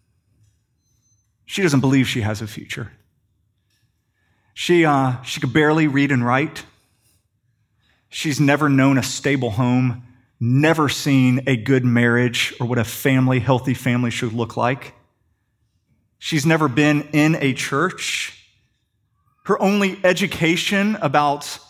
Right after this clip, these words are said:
love, romance, relationships, or, or finances, her only education on those things has come either through T V,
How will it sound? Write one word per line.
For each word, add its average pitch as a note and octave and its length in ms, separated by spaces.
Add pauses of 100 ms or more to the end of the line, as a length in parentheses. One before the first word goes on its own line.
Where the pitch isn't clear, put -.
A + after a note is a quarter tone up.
(320)
love, D#3+ 480
romance, E3 540
relationships, E3 880
or, C#3 400
or C#3+ 180
finances, E3+ 1120
her E3 100
only G#3+ 220
education F#3+ 500
on D3+ 100
those F#3 240
things G3+ 240
has D#3 140
come E3 280
either F#3 320
through E3 260
T G#3+ 260
V, B3 420